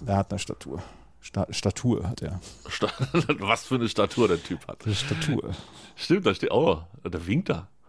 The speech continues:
Speaker 1: Mhm.
Speaker 2: Der hat mehrere, kann das sein?
Speaker 1: Ja, weiß ich nicht. Auf jeden Fall ist der, der, der, das, wie gesagt, es gibt, ich meine, siebenundsechzig Jahre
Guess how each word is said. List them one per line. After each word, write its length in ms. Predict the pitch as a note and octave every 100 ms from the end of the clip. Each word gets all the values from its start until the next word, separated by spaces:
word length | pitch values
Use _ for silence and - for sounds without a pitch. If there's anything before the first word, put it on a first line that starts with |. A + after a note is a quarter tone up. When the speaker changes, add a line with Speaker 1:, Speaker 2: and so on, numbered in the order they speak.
| - - -
Speaker 1:
Mhm. 240 | G2+ F#2+ A#2 -
Speaker 2:
Der 80 | E2+
hat 60 | F#2
mehrere, 500 | F2+ D#3 A#2 C#2+ D#2+ -
kann 120 | E2+
das 100 | E2
sein? 220 | F2+ F3+ - - - -
Speaker 1:
Ja, 460 | - G2+ F#2+ F#2 F#2+
weiß 160 | G2 F#2
ich 60 |
nicht. 180 | G2 E2+
Auf 220 | F2+ F2+
jeden 120 | G2+ F2+
Fall 140 | G2
ist 180 | F#2 -
der, 280 | F#2 F2+ F2+
der, 60 | F2+ - - - - - - - -
der, 80 | E2 - -
das, 280 | - - - D#2+ F2 F#2
wie 60 | A2
gesagt, 240 | G2 F#2
es 160 | F2 -
gibt, 120 | - - - - - - - - - - -
ich 100 | G#2
meine, 260 | G#2 G#2+ G2+
siebenundsechzig 1300 | F#2+ B2 B2+ B2 A2+ A2+ G#2 A2 - - - G#2 -
Jahre 480 | F2+ E2+ F#2 E2+